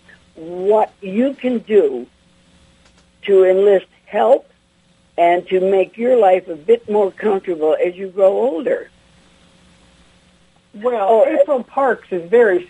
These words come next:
Speaker 2: scary, so this is about protecting
Speaker 1: Mm-hmm.
Speaker 2: ourselves from this kind of thing, right?
Speaker 1: Well, yes,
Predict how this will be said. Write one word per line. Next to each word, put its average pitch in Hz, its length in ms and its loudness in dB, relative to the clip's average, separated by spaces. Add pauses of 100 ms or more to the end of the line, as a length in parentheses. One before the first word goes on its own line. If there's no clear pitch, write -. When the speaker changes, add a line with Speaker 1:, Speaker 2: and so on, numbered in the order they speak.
Speaker 2:
scary, 185 560 -2 (140)
so 180 400 0 (500)
this 226 200 -6
is 214 140 -2
about 190 420 0
protecting 196 640 -4
Speaker 1:
Mm-hmm. 165 60 -2 (200)
Speaker 2:
ourselves 165 320 0 (100)
from 156 360 -8
this 240 280 0
kind 156 280 -4
of 147 100 -6
thing, 147 240 -4
right? 175 400 -2 (720)
Speaker 1:
Well, 233 320 4
yes, 247 320 2